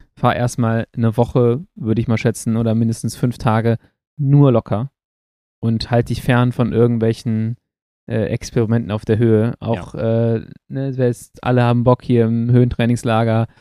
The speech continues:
Speaker 1: äh, coole Umgebung oder sowas. Versuch mal nicht den Ortsschild-Sprint auf tausendneunhundert
Speaker 2: Ja.
Speaker 1: Meter mitzunehmen. Äh,
Speaker 2: Nicht das klassische Trainingslager durchbrennen Anfang des
Speaker 1: Genau.
Speaker 2: Jahres in Mallorca, genau.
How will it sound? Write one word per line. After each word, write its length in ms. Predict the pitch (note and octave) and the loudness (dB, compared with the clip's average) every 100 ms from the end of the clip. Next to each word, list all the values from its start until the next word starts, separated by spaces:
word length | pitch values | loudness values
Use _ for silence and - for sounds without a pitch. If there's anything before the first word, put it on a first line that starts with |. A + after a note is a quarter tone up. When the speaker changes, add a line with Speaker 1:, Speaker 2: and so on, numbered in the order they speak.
| - _ - | -20 _ -2
Speaker 1:
äh, 140 | A#2+ | -2
coole 240 | - C3+ A#2+ | 2 2 4
Umgebung 400 | A#2+ B2 B2 A#2+ | 4 4 4 2
oder 80 | |
sowas. 280 | A#2 A#2+ A#2 | 2 0 0
Versuch 300 | - B2+ C3 | -4 0 2
mal 140 | C3 C3 | 2 2
nicht 120 | B2+ | 2
den 80 | G#2+ | 2
Ortsschild-Sprint 600 | A#2 - A2 - A2+ G2 | 0 0 -2 0 -2 -2
auf 140 | G#2 | -4
tausendneunhundert 580 | - G#2+ G#2+ G#2+ A2+ G#2+ | 0 0 2 0 0 0
Speaker 2:
Ja. 60 | |
Speaker 1:
Meter 200 | G#2+ A#2+ | -2 -2
mitzunehmen. 560 | G#2+ G#2+ - A2 A2 B2+ - - _ _ - | -2 -4 -2 0 2 0 -6 -20 _ _ -2
Äh, 320 | A2+ A2 A2+ | 2 2 2
Speaker 2:
Nicht 220 | C3+ C#3 | 2 0
das 80 | B2 | -4
klassische 420 | A#2+ A2+ A2 A2+ | -4 -4 -4 -4
Trainingslager 720 | - A2 A2+ G#2 G2+ G2+ G2+ | -2 -2 -2 -2 -2 0 0
durchbrennen 480 | G2 G2+ - F#2+ G2 | 0 -2 -2 -2 -2
Anfang 580 | F#2+ G2 - G2 G2 F#2+ | -2 -8 -6 -4 -4 -4
des 100 | F#2+ | -2
Speaker 1:
Genau. 160 | C3+ G#2 | 0 2
Speaker 2:
Jahres 240 | G2 G2 | 0 0
in 60 | F#2+ | -2
Mallorca, 420 | F2+ F#2+ G2+ G#2+ | 0 0 -2 -6
genau. 300 | F#2 F2 G2+ | -4 -6 -8